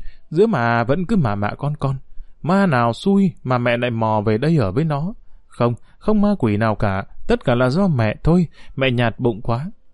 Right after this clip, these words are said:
Suốt cả một đời người sống vì cách mạng, hiến dâng tất cả cho cách mạng thì tự nhiên mẹ thấy mình đủ đầy, nghĩa tình lúc nào cũng trọn vẹn. Từ cái buổi nào đó, cái buổi mà lòng già chợt thấy cô đơn,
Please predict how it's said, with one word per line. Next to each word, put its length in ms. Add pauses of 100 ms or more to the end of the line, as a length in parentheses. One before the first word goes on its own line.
(280)
Suốt 220
cả 120
một 140
đời 300
người 260
sống 260
vì 100
cách 220
mạng, 160 (300)
hiến 200
dâng 160
tất 160
cả 140
cho 120
cách 200
mạng 260
thì 100
tự 160
nhiên 260
mẹ 120
thấy 140
mình 220
đủ 160
đầy, 280 (280)
nghĩa 140
tình 240
lúc 160
nào 320
cũng 160
trọn 240
vẹn. 180 (400)
Từ 140
cái 100
buổi 200
nào 180
đó, 340 (120)
cái 120
buổi 180
mà 100
lòng 220
già 320
chợt 240
thấy 220
cô 160
đơn, 240